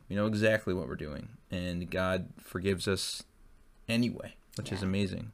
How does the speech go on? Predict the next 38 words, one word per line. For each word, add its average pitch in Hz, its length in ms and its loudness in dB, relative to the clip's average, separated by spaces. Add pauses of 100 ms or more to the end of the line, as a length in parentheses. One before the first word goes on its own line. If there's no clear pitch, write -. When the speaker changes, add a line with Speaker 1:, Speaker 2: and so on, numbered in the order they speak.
(880)
Speaker 1:
Uh, 110 340 10
next, 156 460 6
there's 113 320 10
a - 20 -4
thief 151 220 4
on 135 80 6
the 123 60 6
cross 160 360 8
who 131 60 4
goes 117 440 6
through 120 380 6
a 95 80 8 (300)
amazing 139 340 6
transformation, 104 640 0
spends 104 300 2
the 104 80 2
morning 98 260 6
making 90 260 0
fun 113 200 4
of 101 80 4
Jesus 98 560 -2 (300)
while 90 320 6
they're 90 100 4
both 85 300 -2
dying, 95 400 -2 (200)
and 95 220 0
then 92 420 2 (540)
defends 175 400 4
Jesus, - 460 0
which - 340 -2
we 101 260 0
s-, - 200 -6 (160)
see 110 220 0
as 107 120 4
a 110 40 2
fruit 143 200 4
of - 60 -6
faith, - 320 0